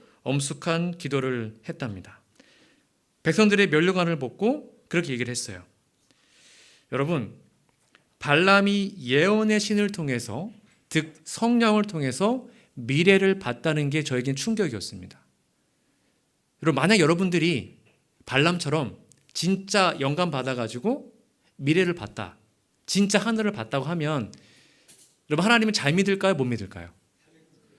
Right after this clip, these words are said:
잘 믿겠죠. 진짜 막 하늘을 보고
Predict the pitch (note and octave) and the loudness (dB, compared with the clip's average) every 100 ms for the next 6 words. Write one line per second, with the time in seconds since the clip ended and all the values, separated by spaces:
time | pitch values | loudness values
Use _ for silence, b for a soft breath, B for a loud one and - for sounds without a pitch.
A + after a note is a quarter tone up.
0 | b b b - E3 B3 A#3 F#3+ C#3+ C3 | b b b 0 4 4 4 2 2 0
1 | C#3 G2+ F#2 - G#3 G#3+ - A#3 G3 F#3 | 0 -2 -4 0 2 0 2 4 4 0
2 | C4+ C4+ A#3+ A3+ F3+ A#2+ B2+ D3 A#2+ E2+ | 0 0 0 0 -2 -2 0 0 -2 -6